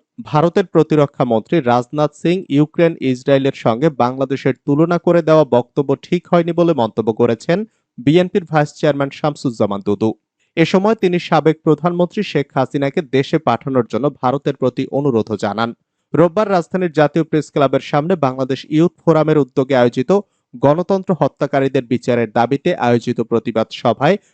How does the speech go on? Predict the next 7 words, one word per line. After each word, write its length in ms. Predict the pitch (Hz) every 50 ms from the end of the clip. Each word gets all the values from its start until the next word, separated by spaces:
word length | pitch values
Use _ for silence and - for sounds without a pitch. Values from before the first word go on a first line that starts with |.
| _ _ _ -
প্রধান 300 | 170 165 156 180 196 180
অতিথির 360 | 165 156 185 185 - 196 180
বক্তৃতায় 560 | 151 139 139 - _ - 143 - 120 117 139
তিনি 200 | - - 127 113
এ 60 | 107 -
কথা 200 | 107 98 - 107
বলেন। 300 | 98 101 101 104 110 110